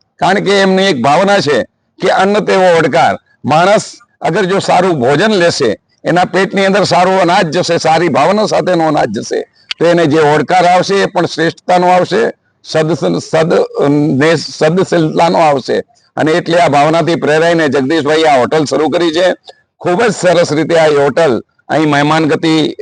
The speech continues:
નવાજીમાં આગળ વધી રહી છે. અનેક લોકો અહીં આવી રહ્યા છે. આપ પણ જ્યારે કચ્છ આવતા હો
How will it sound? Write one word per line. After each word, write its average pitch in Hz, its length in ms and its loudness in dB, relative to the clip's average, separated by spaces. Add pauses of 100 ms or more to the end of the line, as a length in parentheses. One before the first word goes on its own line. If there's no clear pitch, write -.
નવાજીમાં 143 840 0
આગળ 131 200 2
વધી 131 260 0
રહી 175 180 2
છે. 180 240 0 (380)
અનેક 240 320 0
લોકો 160 260 0
અહીં 143 260 2
આવી 139 180 2
રહ્યા 131 180 2
છે. 135 140 -2
આપ 160 320 2
પણ 190 120 0
જ્યારે 165 260 2
કચ્છ 147 280 -2
આવતા 147 300 2
હો 127 200 2